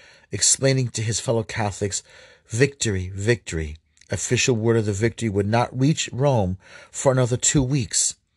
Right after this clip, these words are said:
Thanks to the victory of Mary granted us at Lepanto, she is now invoked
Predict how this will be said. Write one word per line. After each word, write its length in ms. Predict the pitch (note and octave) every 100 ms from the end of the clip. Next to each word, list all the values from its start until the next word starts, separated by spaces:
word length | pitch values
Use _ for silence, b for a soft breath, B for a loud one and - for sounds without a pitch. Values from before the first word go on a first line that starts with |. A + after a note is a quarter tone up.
| _ _ _ _
Thanks 340 | - A#2+ A#2+
to 100 | -
the 100 | B2
victory 440 | G#2 A2+ - - A#2
of 200 | A2 G#2
Mary 480 | A2 G#2+ G#2 G#2 G#2 B B B
granted 560 | E2+ A2+ A2 A2 A#2 F2+ _ _ -
us 340 | A2 G2+ - -
at 140 | G2+
Lepanto, 680 | G#2+ G2 - G2 E2 F2+ F2
she 340 | - - A2+
is 160 | G#2 F#2+
now 260 | A2 G#2 G#2+
invoked 600 | A2+ G2 G2+ F#2 E2+